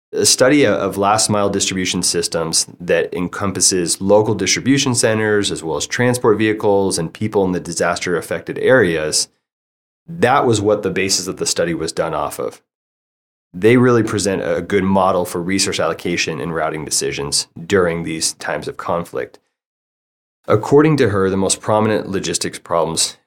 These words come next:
for the last mile are limited transportation resources, damaged transportation infrastructure, and then inefficient coordination between different parties.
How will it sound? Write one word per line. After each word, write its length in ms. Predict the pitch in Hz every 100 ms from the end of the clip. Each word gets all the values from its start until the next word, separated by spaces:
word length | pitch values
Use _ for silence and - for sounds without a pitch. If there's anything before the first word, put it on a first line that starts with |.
| _
for 180 | 107 104
the 100 | 92
last 320 | 85 76 -
mile 440 | 80 76 76 - -
are 100 | 80
limited 340 | 95 117 127
transportation 640 | 120 113 113 117 104 101 101
resources, 800 | 82 78 87 82 - 82 82 - _
damaged 400 | 98 101 107 104 -
transportation 600 | 87 - - 85 82 78
infrastructure, 800 | 76 - 82 76 - 80 73 - _ -
and 120 | 87
then 140 | 85 -
inefficient 600 | 104 107 - 92 90 85
coordination 500 | - 87 85 85 80
between 320 | 78 - 82
different 280 | 76 - -
parties. 520 | - 73 58 - -